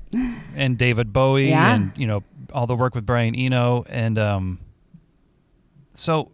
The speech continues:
Speaker 1: I've been sort of doing a little bit of a dive on him. And so it was just sort of this weird, uh,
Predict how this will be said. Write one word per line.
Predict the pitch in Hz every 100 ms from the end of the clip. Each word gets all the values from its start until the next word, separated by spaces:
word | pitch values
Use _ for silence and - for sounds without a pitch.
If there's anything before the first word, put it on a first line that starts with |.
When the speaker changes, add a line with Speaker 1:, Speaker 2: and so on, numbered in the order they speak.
| -
Speaker 1:
I've | - 175
been | 147 175
sort | - 185
of | 160
doing | 160 151
a |
little | 135 147
bit | 139 135
of |
a | 127
dive | 120 127 127 120
on | 117
him. | 117 139 123 107 113 _ - - _ _ -
And | 127 120
so | 135
it |
was | 120
just | 120 117
sort | 131
of | 110
this | 117 -
weird, | 127 127 117
uh, | 117 110 101 98 98 95 92 92